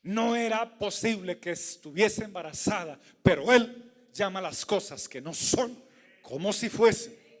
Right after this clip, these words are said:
Él creyó en esperanza contra esperanza. Por favor, evalúe esta palabra.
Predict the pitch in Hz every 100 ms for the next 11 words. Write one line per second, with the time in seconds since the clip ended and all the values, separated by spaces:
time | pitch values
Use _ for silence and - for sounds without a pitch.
0 | _ _ _ _ _ _ _ _ _ _
1 | _ _ _ _ _ _ _ _ _ _
2 | _ _ _ _ _ _ - 220 226 254
3 | - 427 403 - 220 - - - _ _
4 | _ - 202 185 180 - 190 208 269 285
5 | - 294 - _ _ _ - 196 - 196
6 | - - 175 208 170 - - _ _ _
7 | _ - 180 185 190 208 180 185 180 180
8 | 214 190 - 185 165 175 185 165 156